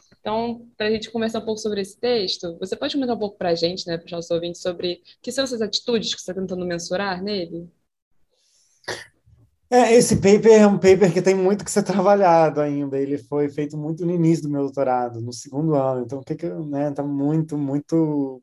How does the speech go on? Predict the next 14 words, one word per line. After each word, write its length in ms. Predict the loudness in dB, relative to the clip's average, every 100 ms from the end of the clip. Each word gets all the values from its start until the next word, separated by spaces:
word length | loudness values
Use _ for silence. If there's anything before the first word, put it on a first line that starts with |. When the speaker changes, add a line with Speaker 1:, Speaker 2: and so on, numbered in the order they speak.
| _
Speaker 2:
cru 380 | -6 0 0 0
ainda. 500 | -4 -6 -10 -14 -16 _ _ _ _ _ _ _ _
É, 600 | -8 -6 -4 -4 -6 -10 -18 -20 -20 _ _ _ _ _ _ _ _ _ _ _ _ _ _ _ _ -2
tem 180 | 2 4
muita 320 | 4 4 4
coisa, 180 | 2 4
mas 180 | 4
a 60 | 4
ideia, 340 | 4 4 4
basicamente, 1080 | 4 2 2 -6 -8 -6 -6 -8 -10 -8 -10 -14 _ _ _ _ _ _
eu 100 | 0
queria 260 | 2 4 4
saber 420 | 4 4 4 2
como 640 | 0 0 2 2 -2 -4